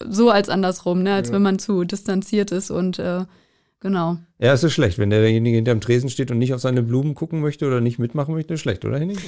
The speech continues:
Speaker 3: Das
Speaker 2: Also
Speaker 3: geht nicht, ne?
Speaker 2: um da einzusteigen, jeder Kunde ist natürlich individuell, jeder hat seine eigenen Vorstellungen. Und was wir jetzt halt auch gemerkt haben, dass es zunehmend digitaler alles wird. Also auch Bestellung per E-Mail ist heute Standard.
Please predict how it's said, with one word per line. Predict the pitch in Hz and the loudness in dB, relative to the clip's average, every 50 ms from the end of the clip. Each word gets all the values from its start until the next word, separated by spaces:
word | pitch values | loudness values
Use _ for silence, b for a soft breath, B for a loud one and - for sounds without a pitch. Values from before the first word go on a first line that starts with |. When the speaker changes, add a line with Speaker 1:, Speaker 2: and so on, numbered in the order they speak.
| - 120 | -6 -6
Speaker 3:
Das | 135 147 - _ | -6 -6 -8 _
Speaker 2:
Also | - 175 135 139 | -2 2 2 4
Speaker 3:
geht | 139 139 | 2 2
nicht, | 95 101 | 0 -2
ne? | 113 180 | 0 4
Speaker 2:
um | - 151 127 | 4 6 6
da | 135 143 147 | 6 4 4
einzusteigen, | 156 151 156 - 127 - - 127 123 117 | 4 2 2 0 -2 0 0 0 2 2
jeder | 123 135 143 127 | 2 2 2 2
Kunde | - 143 131 127 | 2 2 2 2
ist | 127 - | 2 0
natürlich | 131 120 117 131 117 127 | -2 -2 0 -2 -4 -2
individuell, | 165 131 113 110 104 104 110 92 123 123 | -2 -2 -2 0 0 0 -2 0 2 0
jeder | 135 120 123 117 120 120 | 2 2 0 0 0 -2
hat | 120 - | -2 -4
seine | 123 107 110 87 | -6 -6 -4 -4
eigenen | 107 117 117 123 120 120 | -6 -6 -4 -4 -6 -6
Vorstellungen. | - - 123 120 120 - - - 139 131 131 131 135 139 135 135 B B B B B B B B B | -6 -6 -6 -6 -6 -8 -6 -4 -4 -2 -2 -2 -2 -2 -4 -6 B B B B B B B B B
Und | - 160 131 127 - - 135 | 0 2 2 2 0 0 -2
was | 135 - - - | -2 -2 -2 -4
wir | 123 127 143 | -4 -2 -2
jetzt | 156 165 - - | -2 -4 -4 -6
halt | 160 160 - | -6 -4 -4
auch | 139 131 - | -6 -6 -4
gemerkt | - 156 151 156 165 160 - 160 | -2 -2 0 0 -2 -2 -4 -6
haben, | 165 165 156 | -4 -2 -2
dass | 135 135 131 - - | -4 -4 -6 -6 -6
es | 156 143 - - - | -8 -8 -8 -10 -8
zunehmend | - 156 156 160 165 165 160 160 160 160 165 165 165 156 151 - | -8 -6 -4 -2 -2 0 0 0 0 0 0 0 0 -2 -4 -6
digitaler | 160 147 156 147 - - - 190 214 240 233 151 113 95 | -6 -4 -4 -4 -4 -4 -6 -4 -2 -2 0 0 0 0
alles | 95 107 107 104 - - | 0 -2 -2 -4 -6 -6
wird. | 123 117 113 - 113 | -4 -4 -4 -2 -4
Also | 127 117 120 | -4 -4 -2
auch | 85 131 120 - - 170 | -2 -2 -4 -4 -6 -6
Bestellung | 127 131 - - - 151 160 165 156 | -4 -4 -4 0 0 0 0 0 0
per | - - - | 0 -2 0
E-Mail | - 151 147 165 170 165 | 2 2 2 4 2 2
ist | 131 139 - - | 0 0 -2 -4
heute | 131 131 - 123 | -4 -4 -4 -6
Standard. | - - - 117 113 120 143 160 208 262 262 - - | -8 -4 -4 -2 -2 -2 -2 -2 -4 -6 -8 -12 -20